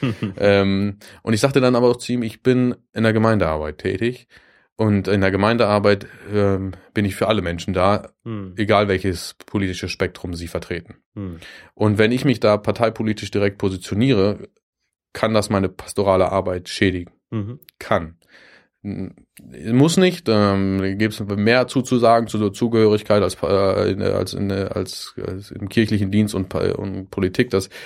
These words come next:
Speaker 2: weiß ich auch, dass es da verschiedene Facetten noch gibt, über die man reden kann. Für mich war das aber erstmal als Ausgangsbasis eine ganz wichtige Grundsatzentscheidung, dass ich sag, ich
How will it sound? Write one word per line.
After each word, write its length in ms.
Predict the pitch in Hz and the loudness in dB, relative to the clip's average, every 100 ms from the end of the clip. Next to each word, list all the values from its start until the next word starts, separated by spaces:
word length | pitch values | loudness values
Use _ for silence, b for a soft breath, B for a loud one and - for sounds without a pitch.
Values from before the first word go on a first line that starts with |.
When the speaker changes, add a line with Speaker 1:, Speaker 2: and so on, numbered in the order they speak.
| B B | B B
Speaker 2:
weiß 220 | 101 101 | 2 2
ich 120 | 98 | 2
auch, 160 | 113 151 | 2 2
dass 180 | 156 120 | 2 0
es 100 | 117 | 2
da 420 | 113 107 87 - - | 4 4 2 -4 -10
verschiedene 400 | - 107 - 117 | -8 -6 -6 -4
Facetten 380 | 107 107 110 107 | 0 2 0 0
noch 120 | 101 | -2
gibt, 220 | 104 - | -2 -4
über 100 | 107 | -2
die 80 | 98 | -4
man 140 | 101 101 | -2 -2
reden 180 | 113 | -2
kann. 140 | 113 110 | 0 0
Für 100 | 127 | 2
mich 140 | 143 | 2
war 100 | 123 | 4
das 140 | 110 110 | 4 4
aber 100 | 98 | 2
erstmal 240 | 110 113 | 2 2
als 80 | 101 | 2
Ausgangsbasis 680 | 113 117 113 101 104 101 | 2 0 -2 0 2 2
eine 80 | 107 | 2
ganz 220 | 101 104 | 0 0
wichtige 260 | 104 101 98 | -2 -2 -2
Grundsatzentscheidung, 760 | 101 151 165 143 123 - 107 104 | 0 2 2 2 0 2 2 2
dass 100 | 95 | -2
ich 140 | 98 | -2
sag, 220 | 98 98 B B B B B | 0 0 B B B B B
ich 240 | - 98 | -6 -6